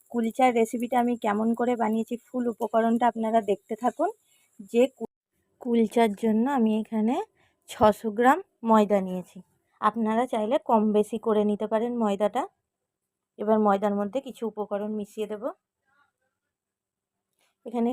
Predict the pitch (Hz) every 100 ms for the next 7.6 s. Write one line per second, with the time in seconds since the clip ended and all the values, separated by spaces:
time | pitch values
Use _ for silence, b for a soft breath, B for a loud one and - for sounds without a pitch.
0 | - 247 233 240 226 226 220 226 226 233
1 | - - 226 214 220 220 220 262 370 _
2 | _ _ _ _ - 214 208 202 202 196
3 | 196 285 _ _ _ _ _ _ _ _
4 | _ _ _ _ _ _ _ _ _ _
5 | 214 208 196 208 214 214 330 _ _ _
6 | _ - 196 190 202 196 277 381 _ _
7 | _ - 208 180 175